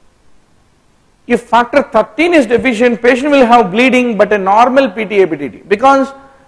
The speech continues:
factor thirteen is called fibrin stabilizing factor। It is outside the both extrinsic, intrinsic, hence P T A B T T will be normal, but patient will be bleeding।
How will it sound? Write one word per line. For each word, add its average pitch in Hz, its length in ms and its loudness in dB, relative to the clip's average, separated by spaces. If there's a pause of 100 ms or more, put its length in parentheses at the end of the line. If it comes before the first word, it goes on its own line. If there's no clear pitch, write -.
factor 226 300 -2
thirteen 277 560 -2
is 254 180 -2
called 233 280 2
fibrin 277 480 2
stabilizing 233 600 0
factor। 139 420 -6 (380)
It 220 140 -2
is 214 120 0
outside 294 680 2
the 285 240 2 (1500)
both 208 560 0
extrinsic, 240 540 -6
intrinsic, 208 500 -4 (760)
hence 233 260 -4
P 269 160 -2
T 269 160 2
A 254 60 4
B 220 80 -4
T - 80 -2
T 247 80 0
will 247 100 0
be 214 80 -2
normal, 220 380 2
but 247 180 0
patient 254 320 -2
will 220 80 0
be 170 60 -10
bleeding। 196 440 -4